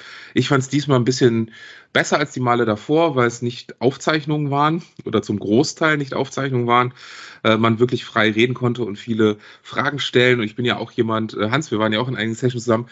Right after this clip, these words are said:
wir fragen ja einfach, ne? Das, das, das, was wir normalerweise kennen, das ist die einzige Chance, um, um, um Fragen zu stellen, ähm, beziehungsweise die einzige Chance, direkt eine Stunde wirklich komplett für uns zu haben und Fragen zu stellen. So zwei, ein, zwei Mal im Jahr. Ähm, das ist immer ganz sinnvoll.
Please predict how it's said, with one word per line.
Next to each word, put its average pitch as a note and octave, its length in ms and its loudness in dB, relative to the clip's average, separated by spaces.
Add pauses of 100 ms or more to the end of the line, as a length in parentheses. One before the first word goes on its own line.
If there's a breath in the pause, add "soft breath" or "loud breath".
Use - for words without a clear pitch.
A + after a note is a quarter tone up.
(240 loud breath)
wir A#2 100 2
fragen A#2+ 300 0
ja G#2+ 120 2
einfach, F#2 440 -4
ne? B2+ 80 2
Das, D3+ 240 -2 (260 loud breath)
das, A2+ 160 -4
das, B2+ 220 0
was B2 160 2
wir A#2+ 100 6
normalerweise A2 320 0
kennen, A#2 140 0
das G#2+ 80 -2
ist - 80 -8
die - 80 0
einzige B2 260 -2
Chance, B2 400 -4
um, G#2+ 200 -4
um, G#2 280 -6 (360 loud breath)
um G#2+ 180 0
Fragen A#2 400 -2
zu A#2+ 160 -4
stellen, B2+ 680 2
ähm, A2 340 0
beziehungsweise G2+ 440 -4
die - 80 -2
einzige G2+ 200 -4
Chance, G2+ 200 -4
direkt - 520 -2
eine A#2 160 -4
Stunde A#2+ 380 2
wirklich A2 240 -6
komplett A2 460 -2 (260 loud breath)
für - 140 -2
uns C3 180 2
zu B2 180 2
haben A2 280 2
und A2 80 -8
Fragen A#2 260 -2
zu B2 100 -8
stellen. A2+ 440 -2 (680)
So A2 140 -2
zwei, G2+ 320 0
ein, G#2+ 180 -2
zwei A2 160 -2
Mal G2+ 180 0
im G2 60 -4
Jahr. G#2+ 340 0 (400 loud breath)
Ähm, G#2+ 260 0
das G#2+ 140 2
ist C3 40 -6
immer C#3 160 4
ganz G#2+ 160 0
sinnvoll. C3 540 2